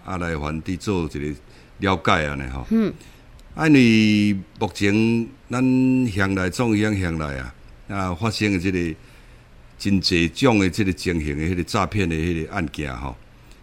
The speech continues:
Speaker 1: 啊，伫今年的这个正月甲五月安尼吼，拢总五个月时间内底啊，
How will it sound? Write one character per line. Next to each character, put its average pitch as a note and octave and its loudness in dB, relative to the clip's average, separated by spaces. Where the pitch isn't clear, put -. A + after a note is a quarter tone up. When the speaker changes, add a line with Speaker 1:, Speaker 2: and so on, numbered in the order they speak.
Speaker 1:
啊， G2+ -2
伫 G#2 2
今 F#2+ 0
年 E2+ 0
的 E2+ -2
这 G2+ -2
个 E2+ 0
正 F#2+ 0
月 C2+ -10
甲 F2+ -2
五 D#2+ 0
月 D#2 -2
安 D#2 -2
尼 D2+ -2
吼， D2 -2
拢 G2 -2
总 E2+ 0
五 D2 -4
个 G#2+ 4
月 E2+ 6
时 D#2+ -2
间 D#2+ -2
内 C#2+ -4
底 C#2+ -4
啊， A#1 -14